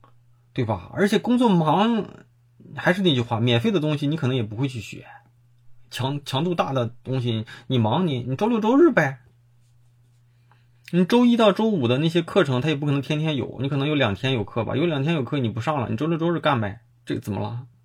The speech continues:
别人上课的人就不忙吗？这很正常啊，基本上大部分人上这些网课的人，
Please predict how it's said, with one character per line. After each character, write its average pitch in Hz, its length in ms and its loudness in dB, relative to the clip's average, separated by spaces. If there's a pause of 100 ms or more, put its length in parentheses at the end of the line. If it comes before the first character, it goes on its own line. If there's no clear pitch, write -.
(140)
别 139 120 2
人 156 260 2
上 156 180 4
课 147 160 0
的 131 100 4
人 113 160 2
就 127 80 0
不 131 120 -2
忙 104 220 -2
吗？ 110 260 -4 (800)
这 - 100 -10
很 151 120 2
正 202 160 4
常 135 160 0
啊， 123 200 0 (120)
基 277 140 4
本 202 160 4
上 170 200 2
大 - 180 -2
部 165 80 -2
分 156 260 2
人 131 180 2
上 156 220 2
这 143 80 2
些 151 140 0
网 104 180 0
课 143 200 -4
的 113 100 0
人， 113 560 -4